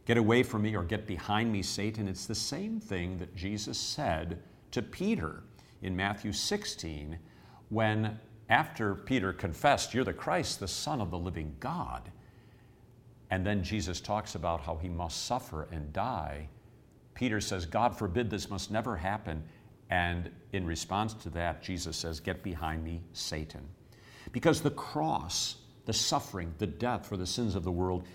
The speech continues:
is the reason Jesus came into the world. And in his suffering and death, he is the righteous sacrifice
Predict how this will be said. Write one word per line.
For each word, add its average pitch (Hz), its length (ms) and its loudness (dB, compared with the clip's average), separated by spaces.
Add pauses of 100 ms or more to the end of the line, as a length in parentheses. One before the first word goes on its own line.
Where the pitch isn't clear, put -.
(220)
is 131 180 6
the 123 80 4
reason 98 720 4
Jesus 85 340 -6
came 85 400 -6
into 82 260 -6
the 76 100 -6
world. 71 420 -6 (840)
And 101 360 4 (340)
in 170 220 10
his 139 220 4
suffering 113 520 0
and 85 160 -4
death, 92 460 -2 (240)
he 156 180 4
is 139 160 6
the 113 140 4
righteous 107 480 4
sacrifice 98 920 -2